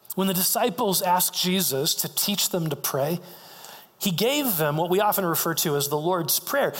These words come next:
It provides for us a pattern of praying that can be really, really helpful.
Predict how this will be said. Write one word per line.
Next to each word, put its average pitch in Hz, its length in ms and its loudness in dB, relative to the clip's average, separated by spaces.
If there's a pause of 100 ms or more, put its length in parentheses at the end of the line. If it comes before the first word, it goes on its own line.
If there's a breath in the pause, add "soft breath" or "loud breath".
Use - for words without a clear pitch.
It 170 140 -2
provides 190 680 0 (260 loud breath)
for 180 140 2
us 160 140 0
a 180 40 -2
pattern 208 500 2
of 151 160 -4
praying 170 600 2
that 147 160 -2
can 170 80 0
be 151 100 -2
really, 196 320 2
really 185 220 2
helpful. 175 340 0